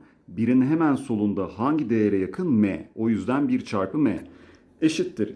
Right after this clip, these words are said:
İkiye soldan yaklaşırken arkadaşlar gördüğünüz gibi G X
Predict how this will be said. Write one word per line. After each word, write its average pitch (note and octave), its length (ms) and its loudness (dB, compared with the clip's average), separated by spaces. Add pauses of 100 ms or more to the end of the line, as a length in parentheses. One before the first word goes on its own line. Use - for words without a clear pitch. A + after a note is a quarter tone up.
İkiye F3 320 0
soldan E3+ 420 2
yaklaşırken D#3 600 -2
arkadaşlar A#2 680 -4 (380)
gördüğünüz C#3+ 520 4
gibi A#2 260 -4
G A#2+ 200 2
X D#3 400 -4